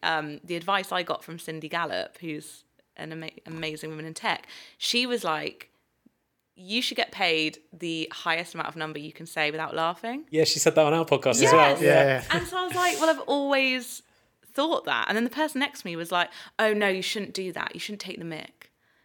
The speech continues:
Speaker 1: You should ask for what you're worth." And I was like, "But that is what you're worth."
Speaker 3: It
Speaker 2: Yeah.
Speaker 3: literally
Speaker 1: Because
Speaker 3: is,
Speaker 1: they've said
Speaker 3: yeah.
Speaker 1: yes to it.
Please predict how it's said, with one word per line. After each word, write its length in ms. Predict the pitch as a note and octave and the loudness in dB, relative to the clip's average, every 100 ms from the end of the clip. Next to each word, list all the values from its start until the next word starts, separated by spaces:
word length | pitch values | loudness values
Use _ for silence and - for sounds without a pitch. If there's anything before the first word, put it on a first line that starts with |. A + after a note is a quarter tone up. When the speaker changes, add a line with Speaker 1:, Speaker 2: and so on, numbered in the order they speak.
| - | -8
Speaker 1:
You 80 | F#3+ | -4
should 180 | G#3 | 2
ask 320 | A3 G#3+ G#3+ - | 4 4 0 -8
for 60 | |
what 100 | F3 | -6
you're 80 | E3 | -6
worth." 560 | E3 E3 D3+ E3+ - - _ - | 0 0 0 -6 -12 -20 _ -2
And 100 | G#3+ | 0
I 60 | |
was 100 | A#3 | 2
like, 180 | B3 A#3 | 0 -2
"But 260 | B3 A#3+ - | -2 -2 0
that 200 | A#3+ - | -2 -2
is 180 | B3+ A#3 | -6 -6
what 100 | D#3+ | -6
you're 120 | C3+ | -4
worth." 280 | - D3+ D3+ | -2 0 -2
Speaker 3:
It 120 | E3 | 2
Speaker 2:
Yeah. 60 | C#3 | 2
Speaker 3:
literally 300 | C#3 - C3 | 4 4 4
Speaker 1:
Because 80 | D3 | 4
Speaker 3:
is, 60 | D3 | 4
Speaker 1:
they've 180 | G#3+ C#3+ | 4 2
said 140 | - | 2
Speaker 3:
yeah. 80 | A#3 | 0
Speaker 1:
yes 140 | - | -2
to 140 | - - | -4 -2
it. 80 | F2 | -2